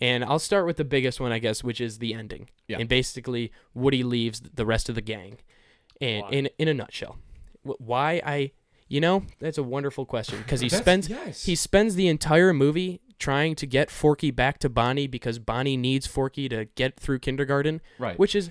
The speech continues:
Speaker 1: a premise I can get behind. It's a Toy Story movie. At the end of the day, it's a kid's movie. I can get behind that. But then, basically, 'cause all he's talking about the whole movie is, even though Bonnie doesn't play with him anymore,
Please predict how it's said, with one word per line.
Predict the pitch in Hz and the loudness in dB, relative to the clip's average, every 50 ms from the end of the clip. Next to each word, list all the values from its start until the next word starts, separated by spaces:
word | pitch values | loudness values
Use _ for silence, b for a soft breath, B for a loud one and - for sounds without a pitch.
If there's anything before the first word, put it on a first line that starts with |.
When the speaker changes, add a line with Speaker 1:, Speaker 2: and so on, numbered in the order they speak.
| - - | -4 -2
Speaker 1:
a | 127 147 | -2 -2
premise | - - 202 202 208 196 - - | 2 2 2 4 4 2 0 0
I | - 160 | -4 -4
can | - 170 160 | -4 -4 -2
get | 151 156 156 | -2 -2 -2
behind. | - 135 123 113 104 104 107 - - | -2 -2 -2 -4 -4 -6 -8 -10 -12
It's | 123 - - | -10 -6 -6
a | 113 113 | -6 -4
Toy | - - 156 156 151 | -2 0 0 0 0
Story | - - 151 143 139 | 0 0 0 0 0
movie. | 135 135 139 135 135 131 - - | 2 0 0 0 -2 -4 -6 -8
At | 117 113 | -10 -8
the | 127 131 | -8 -8
end | 139 135 | -8 -4
of | 131 | -4
the | 131 | -2
day, | 123 | -2
it's | 123 - - | -2 -4 -8
a | |
kid's | - - 135 120 117 120 | -8 -6 -6 -6 -4 -6
movie. | 120 113 110 110 113 110 b b b b b b b b | -6 -6 -4 -4 -6 -6 b b b b b b b b
I | 135 | -8
can | - - 143 | -6 -6 -6
get | 135 135 - | -6 -4 -6
behind | 131 120 123 123 107 107 110 | -6 -8 -6 -6 -6 -8 -8
that. | - - - b b b b b b b b b b | -12 -16 -20 b b b b b b b b b b
But | - 120 - | -2 -2 2
then, | - 160 180 180 165 151 135 - - _ _ _ _ _ _ _ | 4 4 4 6 4 2 0 -2 -6 _ _ _ _ _ _ _
basically, | - 147 151 151 - 156 - 156 143 135 120 | 2 2 2 2 0 -4 -2 -2 0 0 0
'cause | - - 131 117 | -2 -2 -2 0
all | 131 131 180 | 0 2 2
he's | 220 214 | 2 0
talking | - 226 220 202 196 | 0 0 0 0 2
about | 185 170 165 | 0 0 -2
the | 156 | -2
whole | 151 170 180 | -2 -2 0
movie | 185 175 175 151 143 143 | 2 2 2 2 0 -2
is, | - - 120 117 113 113 - - | -2 -2 -4 -4 -4 -6 -8 -8
even | - 156 170 190 | -6 -4 0 2
though | 202 190 | 2 2
Bonnie | 160 180 180 185 190 185 | 4 4 2 4 4 2
doesn't | 180 175 185 185 | 2 2 0 0
play | - - 196 196 | 2 4 6 6
with | 190 180 - | 6 4 4
him | 160 139 131 | 0 0 0
anymore, | 127 120 120 117 117 113 107 113 107 | 0 0 0 -2 -2 -2 -4 -4 -6